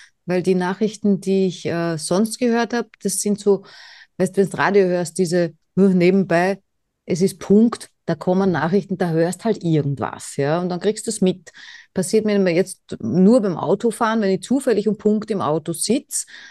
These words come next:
ähm, und, äh, das passiert in letzter Zeit fast überhaupt nicht mehr. Äh, und das Radio, das ich hier in der Küche anhab, ist ein französischer, das ist Internetradio und es ist ein französischer Radiosender. Das heißt, ich weiß immer, wie's Wetter in Nizza ist und wo ein Stau in Nizza ist.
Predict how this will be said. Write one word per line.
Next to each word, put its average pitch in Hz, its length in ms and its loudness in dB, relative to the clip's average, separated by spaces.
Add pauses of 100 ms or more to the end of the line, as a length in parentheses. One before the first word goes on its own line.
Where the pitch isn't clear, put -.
(220)
ähm, 185 540 0 (640)
und, 202 520 4
äh, 185 480 0
das 190 180 -2
passiert 208 320 0
in 233 100 0
letzter 180 340 0
Zeit - 100 -18
fast - 240 -8
überhaupt 170 460 -2
nicht 156 240 -4
mehr. 175 260 -2 (480)
Äh, 180 160 0
und 185 160 -2
das 196 220 -2
Radio, 175 260 2
das 175 180 -4
ich 170 120 -10
hier 180 340 0
in 160 60 -4
der 151 80 -6
Küche 165 420 -4
anhab, 135 460 -4 (200)
ist 220 140 -4
ein 240 60 4
französischer, 226 720 0
das 156 180 -4
ist 202 140 -2
Internetradio 143 760 -2
und 240 100 -2
es 226 80 -6
ist - 60 -12
ein 226 60 2
französischer 180 720 -2
Radiosender. 156 640 0
Das 165 160 -6
heißt, 208 200 -2
ich - 140 -6
weiß 196 220 0
immer, 202 300 -2
wie's 202 200 -4
Wetter 214 320 -2
in 190 200 2
Nizza 175 340 -2
ist 233 260 -2
und 185 180 -2
wo 185 120 2
ein 185 140 -4
Stau 180 380 -2
in 170 200 2
Nizza 165 360 -2
ist. 226 300 -4